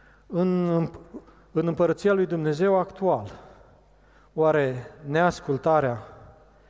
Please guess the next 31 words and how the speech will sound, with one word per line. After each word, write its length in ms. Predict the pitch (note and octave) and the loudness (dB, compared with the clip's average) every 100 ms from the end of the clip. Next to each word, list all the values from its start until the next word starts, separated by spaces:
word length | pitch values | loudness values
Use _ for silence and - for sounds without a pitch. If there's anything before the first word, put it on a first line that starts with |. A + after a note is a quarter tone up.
| _ _ _ | _ _ _
e 200 | - D3+ | -4 -2
pedepsită 840 | D#3+ - - D3 C3+ - G3+ A3 G#3 | -2 -2 0 0 0 -4 -4 0 -2
sau 200 | - F3+ | 0 -2
se 180 | - E3 | 0 2
iartă 340 | F3 D#3 D3 | 4 2 2
automat? 680 | C#3+ - C3+ C3 F#2 - - - _ | -2 0 -2 -2 -6 -12 -20 -20 _
Poți 200 | F3+ F3+ | -4 -2
să 80 | D#3+ | -2
faci 280 | F3 D#3+ | -2 0
orice 280 | D#3+ D#3 - | 0 -2 -4
vrei, 420 | A#2+ D#3+ F#3+ F3 - - - - - _ _ _ _ _ _ _ _ | -2 0 0 -2 -6 -20 -20 -20 -20 _ _ _ _ _ _ _ _
se 200 | - E3 | -6 0
iartă 260 | E3+ D3+ D3 | 2 2 -2
automat. 560 | C#3 D3 C3 G#2 - - - - _ _ _ _ | -2 -2 -4 -6 -12 -16 -20 -20 _ _ _ _
Hmm. 280 | G#3+ A#3 C3+ - - - - _ - _ - - - | -2 0 -2 -6 -20 -20 -20 _ -20 _ -20 -20 -4
Dacă 280 | D#3+ G#3 A#3 | 0 2 2
ne 100 | G#3+ | 2
uităm, 460 | F3+ - G3 A3 G#3+ | 0 2 2 2 0
Acan 480 | E3 - F3+ G#3 G#3 | 0 2 2 2 2
a 60 | |
fost 300 | E3 F3+ - | -2 -4 -2
omul 440 | G3+ G3+ F3+ D#3+ C#3+ - - - - - - F3 - D#3 - | 0 2 0 0 -6 -14 -20 -20 -20 -20 -16 -14 -12 -12 -4
care 580 | - F3 F3 E3+ E3 - - - D3+ E3 | 2 4 6 4 4 0 -12 -18 -10 -2
nu 160 | G#3+ | 2
a 60 | G#3+ | 2
mărturisit 580 | F3+ D#3+ E3 E3 - F3 | 2 0 0 -4 -2 0
nimic 280 | F3 F#3+ | 0 0
din 140 | D#3 D3 | -2 -2
ce 120 | D3 | -2
a 40 | |
făcut. 540 | C3+ C3 - A#2+ - | -2 -4 -12 -14 -14